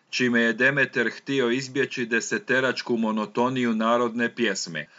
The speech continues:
a postići osobitu napetost što teži razrješenju u osjećaju trajnoga domoljubnog ponosa. U dotičnoj poemi osobito mjesto zauzima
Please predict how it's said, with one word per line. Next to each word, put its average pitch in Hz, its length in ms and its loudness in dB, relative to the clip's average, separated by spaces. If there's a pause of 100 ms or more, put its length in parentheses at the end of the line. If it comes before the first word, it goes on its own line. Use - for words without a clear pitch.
(140)
a 104 140 0
postići 120 720 0
osobitu 107 640 0
napetost 123 960 0
što - 280 0
teži 123 600 2
razrješenju 107 960 0 (160)
u 110 140 0
osjećaju 117 720 0
trajnoga 117 840 2
domoljubnog 113 840 2
ponosa. 92 600 -2 (800)
U 104 120 -4
dotičnoj 104 640 2
poemi 120 480 4
osobito 110 640 -2
mjesto 120 420 -2
zauzima 110 540 0